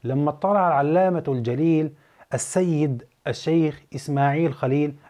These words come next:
أمين مكتبة الحرم المكي رحمه الله على بعض أوراق الفتاوى الرضوية،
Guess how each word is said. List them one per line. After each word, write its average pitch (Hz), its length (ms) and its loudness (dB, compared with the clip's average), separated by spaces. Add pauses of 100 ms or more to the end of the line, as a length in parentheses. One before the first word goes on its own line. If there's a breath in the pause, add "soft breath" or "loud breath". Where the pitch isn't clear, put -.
(160 soft breath)
أمين 208 320 2
مكتبة 170 480 2
الحرم 160 360 -4
المكي 120 520 -4
رحمه 156 380 -4
الله 135 540 0
على 135 280 2 (120)
بعض 220 400 2
أوراق 175 500 2
الفتاوى 156 640 0
الرضوية، 139 540 2